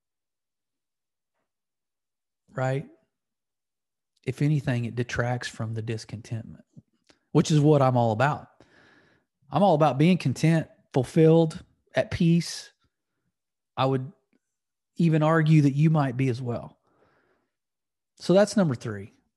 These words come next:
Number four. So the boomerang concept, if we can wrap our brains around some of the,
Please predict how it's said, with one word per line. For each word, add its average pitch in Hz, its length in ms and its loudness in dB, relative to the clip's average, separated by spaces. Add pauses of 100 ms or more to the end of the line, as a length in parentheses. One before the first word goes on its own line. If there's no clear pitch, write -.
(800)
Number 247 300 0
four. - 580 -2 (1400)
So 139 580 0 (1600)
the 160 100 -2
boomerang 147 720 2
concept, 104 880 -6 (2000)
if - 180 -6
we 233 140 6
can 208 180 4
wrap 180 300 4
our 170 140 6
brains 143 460 6
around 160 640 4 (1400)
some 170 440 2
of 156 160 0
the, 110 340 -4